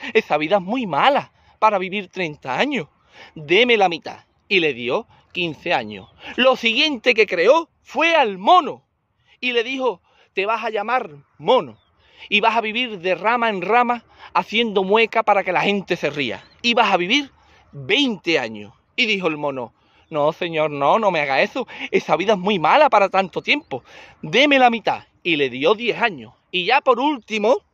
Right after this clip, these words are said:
creó al hombre y le dijo: "Te vas a llamar hombre y vas a ser el ser más inteligente de la tierra,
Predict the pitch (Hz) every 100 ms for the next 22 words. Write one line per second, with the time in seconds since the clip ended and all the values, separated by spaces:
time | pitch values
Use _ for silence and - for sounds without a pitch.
0 | _ _ _ _ - - - 214 185 208
1 | 226 220 285 160 113 - _ - 220 190
2 | 170 143 113 101 _ _ _ _ _ -
3 | 165 156 170 190 185 190 202 _ - 247
4 | 165 131 131 _ _ - - 196 208 202
5 | 233 214 170 - 202 214 220 202 196 196
6 | 180 190 202 180 170 175 196 139 101 -